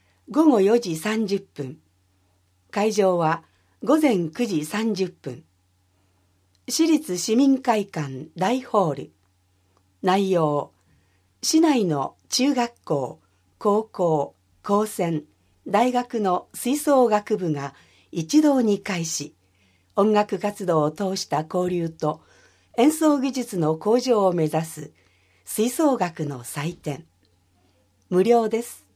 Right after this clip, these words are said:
公共交通機関を利用し、車での来場は控えてください。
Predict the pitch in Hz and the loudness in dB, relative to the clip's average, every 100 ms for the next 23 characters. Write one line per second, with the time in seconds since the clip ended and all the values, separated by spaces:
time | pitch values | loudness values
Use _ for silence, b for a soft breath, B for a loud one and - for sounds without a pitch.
0 | _ _ _ _ _ _ _ _ _ _ | _ _ _ _ _ _ _ _ _ _
1 | _ 277 294 302 277 247 254 262 277 254 | _ 2 2 4 4 4 4 2 0 -2
2 | 247 - - 214 180 151 143 151 165 156 | -2 -4 -2 0 0 0 0 0 0 -2
3 | 160 - 147 - _ _ _ _ _ _ | -4 -6 -8 -12 _ _ _ _ _ _
4 | - 247 302 302 294 262 220 220 214 226 | 0 4 4 4 4 2 0 -2 0 0
5 | 214 196 196 - - - 175 165 147 156 | 2 2 0 -2 -10 -4 -4 -4 -6 -6
6 | 147 160 143 | -8 -8 -12